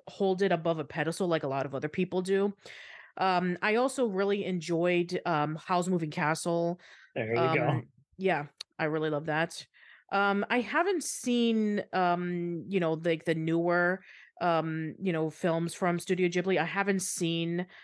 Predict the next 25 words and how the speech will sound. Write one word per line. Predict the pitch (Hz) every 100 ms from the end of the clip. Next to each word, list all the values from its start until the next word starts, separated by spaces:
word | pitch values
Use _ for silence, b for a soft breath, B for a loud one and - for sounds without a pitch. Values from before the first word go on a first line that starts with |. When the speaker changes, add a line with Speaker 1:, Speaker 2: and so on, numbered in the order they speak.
| B B _
Speaker 1:
um, | 170 160 156 156 156
Pom | 208 180
Poko. | 156 180 175 190 175 170 170 170 -
Um, | 151 147 143 147
Speaker 2:
I | 127
Speaker 1:
I | 160
Speaker 2:
haven't |
either. | 117 135
Speaker 1:
haven't | 131
s-, | - - - _ -
yeah, | 180
I | 165
haven't | 233 262
seen | 262 226
Pom | 226 196
Poko. | 180 160 165 160 170 B B B B -
Uh, | 170 170 160
I | 185
haven't | 180 226 254 240
seen, | - 233 214 202 196
uh, | 156 175 165
My | 180
Neighbor | 185 180 180
the | 175 175
Yamadas. | 160 143 147 147 156